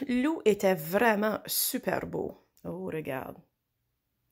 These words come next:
Ainsi habillé, Lou partit se promener dans la forêt. Il avait hâte de voir l'effet qu'il ferait.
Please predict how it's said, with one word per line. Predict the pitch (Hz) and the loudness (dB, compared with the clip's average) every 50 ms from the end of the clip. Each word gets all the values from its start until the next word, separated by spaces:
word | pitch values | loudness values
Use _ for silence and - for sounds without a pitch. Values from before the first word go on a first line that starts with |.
| _ _ - - - - - - - - _ _ - - - - - - - - - - - - - - - - - - - - - - - - - - - - - - - - - - - - - _ _ - _ _ _ _ _ _ _ _ _ _ _ - - - - - _ _ _ _ _ _ - | _ _ -14 -14 -14 -14 -16 -20 -20 -20 _ _ -20 -20 -20 -20 -20 -20 -20 -20 -20 -20 -20 -18 -18 -16 -16 -18 -18 -20 -20 -20 -20 -20 -20 -20 -20 -20 -20 -20 -20 -20 -20 -20 -20 -20 -20 -20 -20 _ _ -20 _ _ _ _ _ _ _ _ _ _ _ -16 -16 -16 -20 -20 _ _ _ _ _ _ 4
Ainsi | 285 302 302 - - 523 - | 6 6 8 6 4 4 4
habillé, | 247 233 196 185 214 190 214 254 277 - - - | 4 4 4 2 -4 -2 0 0 0 0 0 0
Lou | 247 285 381 | 4 4 4
partit | 370 - 269 254 - - - 349 | 6 6 2 2 2 0 0 2
se | 349 - 233 | 4 4 2
promener | - - 233 247 254 254 262 311 320 | 2 4 2 2 4 4 4 4 4
dans | 294 262 | 4 4
la | 240 254 262 | 4 4 2
forêt. | 262 262 247 214 202 190 202 - - _ _ _ _ _ - | 4 4 4 6 6 4 2 -2 -10 _ _ _ _ _ -2
Il | 220 226 233 | 2 4 4
avait | 214 185 185 175 - | 6 6 6 6 8
hâte | 180 202 254 247 196 | 8 6 6 6 4
de | 190 | 2
voir | 185 175 190 185 180 180 | 2 4 4 4 6 6
l'effet | 175 180 175 - - 226 | 4 2 2 0 -2 -4
qu'il | 220 - 165 160 | -4 -6 -8 -6
ferait. | - 208 220 226 196 165 - - | -2 0 0 0 0 -2 -6 -14